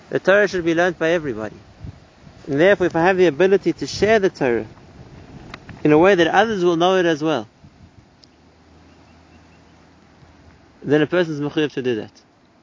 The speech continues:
But the way to do it isn't just to teach Talmidim. That there's a select audience of people who've learned from me, who heard from me.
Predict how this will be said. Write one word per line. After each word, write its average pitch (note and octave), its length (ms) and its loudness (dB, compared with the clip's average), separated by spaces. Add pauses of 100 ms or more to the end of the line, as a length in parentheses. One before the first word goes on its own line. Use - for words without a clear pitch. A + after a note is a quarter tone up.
(2750)
But C3+ 160 -4
the C#3 80 0
way D#3+ 180 2
to - 120 -18
do A2+ 120 -6
it - 240 -14 (720)
isn't F3 300 -2
just D#3+ 200 -2
to C#3+ 80 -12
teach - 300 -10
Talmidim. A#2+ 440 -8 (1300)
That D3+ 140 -4
there's C#3+ 140 0
a C#3+ 80 -2
select D#3+ 380 0
audience E3+ 480 2
of C3+ 140 -6
people D#3+ 340 -4
who've C3 180 -2
learned C#3+ 260 -2
from A#2+ 200 -6
me, G#2+ 80 -6
who B2 140 -2
heard D3 260 0
from A#2+ 160 -8
me. G#2 120 -12